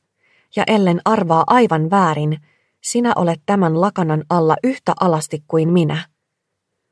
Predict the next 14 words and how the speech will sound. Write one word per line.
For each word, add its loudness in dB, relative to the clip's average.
Luke 0
kurotti 2
kätensä -2
kohti -4
lakanan 0
kulmaa. 0
"Uskallappas 2
vain", 2
Katie 0
varoitti. -2
Luke 2
laski -2
kätensä -2
alas. -2